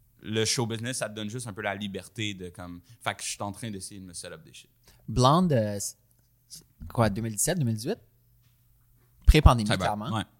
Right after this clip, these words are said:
Speaker 2: Hey, c'est fou, ça fait cinq ans.
Speaker 1: Ouais. Ouais, c'est vrai.
Speaker 2: Wow.
Speaker 1: Ça date d'à peu près notre rencontre.
Speaker 2: Qui est l'air tellement encore fresh, tu sais.
Speaker 1: Ouais.
Speaker 2: C'est fou, ça. Puis avant, euh, Channel Orange, c'était quoi, deux mille quatorze ?
Speaker 1: M-, moi, les dates,
Speaker 2: C'était
Speaker 1: ouais.
Speaker 2: longtemps, ouais, peu importe.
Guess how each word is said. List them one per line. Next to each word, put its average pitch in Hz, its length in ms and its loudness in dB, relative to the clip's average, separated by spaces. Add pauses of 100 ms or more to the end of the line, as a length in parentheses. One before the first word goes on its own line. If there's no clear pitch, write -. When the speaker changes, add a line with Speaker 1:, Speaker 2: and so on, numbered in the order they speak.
(140)
Speaker 2:
Hey, 107 180 -2
c'est 87 140 -8
fou, - 180 -8
ça 160 120 -4
fait 123 120 -4
cinq - 640 -6
ans. 170 100 -4 (260)
Speaker 1:
Ouais. 101 180 -2 (380)
Ouais, 175 220 6
c'est - 120 -4
vrai. 123 140 2
Speaker 2:
Wow. 139 380 0
Speaker 1:
Ça 107 100 -2
date 120 140 -2
d'à 113 120 -6
peu 110 140 -10
près 123 160 -10
notre 117 180 -2
rencontre. 101 180 -12
Speaker 2:
Qui 120 60 2
est - 20 4
l'air 120 160 2
tellement 156 180 0
encore 139 220 -6
fresh, - 460 -6
tu - 40 -14 (100)
sais. 135 80 -10 (340)
Speaker 1:
Ouais. 147 260 6 (420)
Speaker 2:
C'est - 240 -2
fou, 127 240 -8
ça. 135 120 -4
Puis 127 140 -2
avant, 120 300 2 (400)
euh, 101 420 -4
Channel 107 200 -2
Orange, 120 220 -4
c'était - 140 -8
quoi, 117 120 -6
deux 110 140 -10
mille 113 420 -12 (1040)
quatorze ? - 540 -2 (640)
Speaker 1:
M-, 95 80 -6 (180)
moi, 101 140 -10
les 98 120 -10
dates, 92 260 -4
Speaker 2:
C'était 127 180 4
Speaker 1:
ouais. 120 260 0
Speaker 2:
longtemps, 113 400 -10
ouais, 92 200 -12
peu - 80 -8
importe. - 180 -10